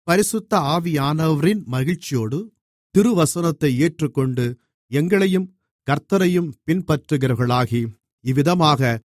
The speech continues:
மக்கெதோனியாவிலும் அகாயாவிலுமுள்ள விசுவாசிகள் அனைவருக்கும் மாதிரிகளானீர்கள். எப்படியென்றால், உங்களிடமிருந்து கர்த்தருடைய வசனம் மக்கெதோனியாவிலும் அகாயாவிலும் பரவியதுமல்லாமல்,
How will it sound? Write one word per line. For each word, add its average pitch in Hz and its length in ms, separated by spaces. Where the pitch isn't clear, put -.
மக்கெதோனியாவிலும் 156 1000
அகாயாவிலுமுள்ள 160 1000
விசுவாசிகள் 165 760
அனைவருக்கும் 143 840
மாதிரிகளானீர்கள். 123 1000
எப்படியென்றால், 143 840
உங்களிடமிருந்து 170 1120
கர்த்தருடைய 208 720
வசனம் 185 560
மக்கெதோனியாவிலும் 170 1040
அகாயாவிலும் 151 760
பரவியதுமல்லாமல், 143 1000